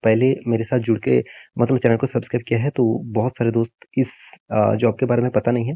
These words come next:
तो मैं बता दूँ, एनएचबी का मतलब है नेशनल Housing Bank। तो एक banking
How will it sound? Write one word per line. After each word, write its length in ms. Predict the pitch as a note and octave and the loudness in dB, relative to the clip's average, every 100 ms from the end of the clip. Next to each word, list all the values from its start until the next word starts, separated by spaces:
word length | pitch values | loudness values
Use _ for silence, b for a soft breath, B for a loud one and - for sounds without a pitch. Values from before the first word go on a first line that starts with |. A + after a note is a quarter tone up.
| - | -4
तो 60 | A#2+ | -2
मैं 160 | A2 | 0
बता 200 | A2 C3+ | 0 -2
दूँ, 140 | D3 E3 B B B - | -2 -4 B B B 0
एनएचबी 360 | B2+ E3 D#3+ | 4 4 4
का 120 | E3+ E3 | 2 2
मतलब 300 | C#3+ D3+ D#3 | 2 0 2
है 60 | |
नेशनल 500 | D#3 A2+ - D3 D#3+ - A2 | 2 0 0 -2 -2 -4 -10
Housing 520 | - A#2 A2+ C#3 D#3+ - - | -2 -2 0 -4 -6 -10 -6
Bank। 320 | A#2 G#2 G2 - | 2 2 0 -4
तो 120 | E3 E3 | -4 2
एक 180 | E3+ D#3 | 2 2
banking 540 | A2 G#2 A2 C#3 D#3+ | 2 2 2 0 0